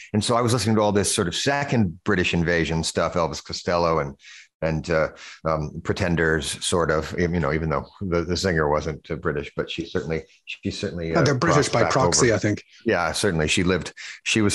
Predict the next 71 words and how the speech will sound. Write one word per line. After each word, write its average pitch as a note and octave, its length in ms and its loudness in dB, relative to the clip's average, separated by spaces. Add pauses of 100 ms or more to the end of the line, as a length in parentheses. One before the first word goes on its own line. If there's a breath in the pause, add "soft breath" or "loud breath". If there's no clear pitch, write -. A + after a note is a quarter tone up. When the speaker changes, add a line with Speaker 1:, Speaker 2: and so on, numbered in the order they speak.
Speaker 1:
she - 120 2
was A2+ 140 4
at G#2 100 4
all G#2 120 4
the F2+ 80 2
good E2 260 0
gigs E2+ 300 2
in F2+ 120 2
London F2 460 2
in E2 120 -2
the, E2 280 -6
in F#2 80 -2
the E2 60 -2
late E2+ 220 0
seventies. E2 460 -2
So, D#2 200 -2 (360 loud breath)
um, G2+ 360 0 (280 loud breath)
but, A2+ 240 0
uh, G2+ 160 2 (220 loud breath)
but C3 140 2
at B2 100 -2
this, A#2+ 160 2
but B2 220 0
at A2 60 -2
the A#2 80 2
same C#3+ 260 2
time, D3+ 320 2
we, C3+ 160 4
you C3+ 80 2
know, F#2+ 160 2
the F#2+ 120 -2
punk B2 300 -2
rock A#2+ 260 2
band A2+ 220 2
that G#2 100 2
I, G2+ 140 2
cover A#2+ 300 0
band G#2+ 240 2
that G2+ 80 2
I G2+ 80 0
played G#2 240 2
in, F#2+ 180 2
we A2 120 2
played G2+ 200 2
a G2+ 60 0
couple G2 260 2
of F2+ 60 4
old F#2 180 2
Beatles A2 260 2
tunes. - 380 -6
You D2+ 80 -2
know, D2 140 0
we, E2+ 140 0 (120)
we F2+ 180 0
Speaker 2:
Yeah. F2+ 200 4
Speaker 1:
played, D#2+ 160 -4
uh, E2+ 220 2 (100)
Twist - 260 0
and E2+ 100 0
Shout F2+ 360 0
'cause G2+ 100 0
it G2 60 4
was E2+ 160 -2
good F2+ 180 0
to F2+ 60 0
dance F2+ 320 0
to, G#2 180 2
and A#2 100 4
it A#2+ 240 0
sounded B2 380 2
like, B2 320 0